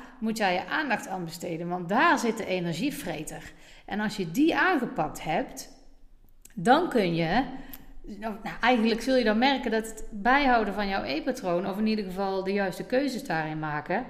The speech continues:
welke weg jij daar voor jezelf nu in hebt gevonden, maakt even niet uit. Maar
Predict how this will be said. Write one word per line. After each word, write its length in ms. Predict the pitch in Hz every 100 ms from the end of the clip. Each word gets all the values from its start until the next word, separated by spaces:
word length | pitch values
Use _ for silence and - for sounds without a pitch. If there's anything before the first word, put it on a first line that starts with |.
| - - - -
welke 320 | 175 175 170
weg 180 | 175 175
jij 160 | 170
daar 160 | 175 160
voor 120 | 170
jezelf 320 | 160 185 170
nu 280 | 175 170 175
in 160 | - 175
hebt 160 | 170 -
gevonden, 380 | - 196 180
maakt 200 | 175 175
even 220 | 196 170 160
niet 80 |
uit. 260 | 226 220 170
Maar 320 | 175 175 180